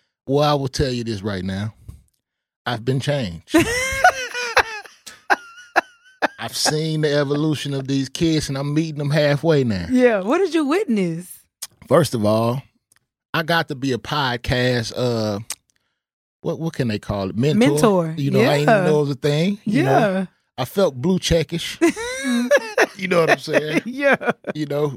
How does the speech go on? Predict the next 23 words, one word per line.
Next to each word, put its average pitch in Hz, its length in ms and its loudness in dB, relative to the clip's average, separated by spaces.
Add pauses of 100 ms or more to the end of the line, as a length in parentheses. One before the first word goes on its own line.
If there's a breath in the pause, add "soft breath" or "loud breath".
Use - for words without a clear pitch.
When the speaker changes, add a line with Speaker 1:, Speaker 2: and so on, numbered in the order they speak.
Speaker 1:
because 143 600 0 (640)
I, 175 80 -6
what 214 180 2
I 285 80 0
love 151 460 2
and 135 100 -2
I 131 140 0
appreciate 120 680 -2
about 101 380 -6
younger 101 320 -8
people 98 500 -10
is 92 300 -6
when 92 200 -6
they're 95 180 -4
wide-eyed 104 840 0
and 90 160 -10 (100)
ever, 101 460 -6 (720)
and, 117 140 -6
like, 110 280 -12
still 131 560 -4
open 120 360 0
to 95 360 -4 (260)
instruction. - 600 -8